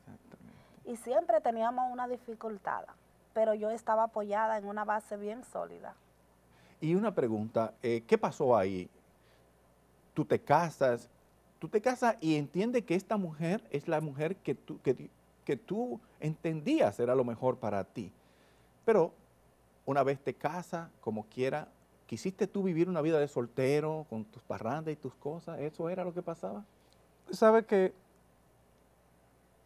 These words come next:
Speaker 3: eh, el joven es una etapa que ningún ser humano debe perder, su juventud.
Speaker 1: Ujú.
Speaker 3: Entonces,
Speaker 1: Pero ella también era joven.
Speaker 3: ella también era joven,
Speaker 1: Sí.
Speaker 3: sí. Entonces,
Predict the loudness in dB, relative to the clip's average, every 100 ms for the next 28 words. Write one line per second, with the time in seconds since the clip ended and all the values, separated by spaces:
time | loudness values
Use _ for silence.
0 | _ -6 0 2 2 -2 0 4 8 12
1 | 12 10 4 0 -8 -16 -20 _ _ _
2 | _ _ -10 -2 2 2 6 6 6 2
3 | 2 0 2 2 2 0 4 6 8 6
4 | 4 6 4 4 2 2 0 0 -4 0
5 | 0 -2 -6 -10 -10 -12 -10 -8 -8 -10
6 | -14 _ _ _ _ _ _ _ _ -12
7 | 0 4 4 4 0 -2 2 6 8 6
8 | 4 2 2 2 -2 -4 2 6 6 6
9 | 4 4 2 2 0 -4 -8 -4 -4 -4
10 | -8 -8 -8 -10 -8 0 6 6 6 2
11 | 0 -4